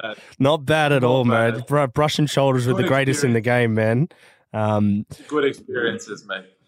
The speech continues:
Speaker 2: I'm very, very proud to see where you're going, man. Very proud to, um,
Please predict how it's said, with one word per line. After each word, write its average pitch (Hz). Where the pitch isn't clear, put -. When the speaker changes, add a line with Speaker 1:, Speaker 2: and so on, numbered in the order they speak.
Speaker 2:
I'm 135
very, 165
very 175
proud 160
to 139
see 151
where 143
you're 135
going, 135
man. 131
Very 143
proud 135
to, 127
um, 113